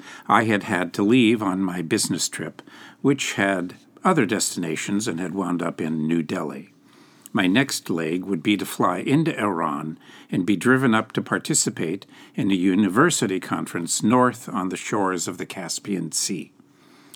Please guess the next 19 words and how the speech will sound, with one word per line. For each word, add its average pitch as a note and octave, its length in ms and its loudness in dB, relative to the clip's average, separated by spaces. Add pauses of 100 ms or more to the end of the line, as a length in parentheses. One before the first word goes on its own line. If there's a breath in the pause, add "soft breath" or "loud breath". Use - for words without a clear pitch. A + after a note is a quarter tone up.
(140 loud breath)
India C3 400 6
had F#2+ 260 -2
formal G#2+ 540 2
relations G#2 760 -2
with E2+ 120 -6
Iran, D2+ 480 -8 (480 loud breath)
so B2+ 240 4
I B2 120 8
had A2+ 240 4
gone F2 300 -2
several A#2+ 380 2
times F2+ 460 -2
to - 140 -2
the F2 160 -2
Iranian G#2+ 540 4
embassy F#2 560 -2
in D#2+ 240 -6
New D#2 160 -4
Delhi, F2 460 0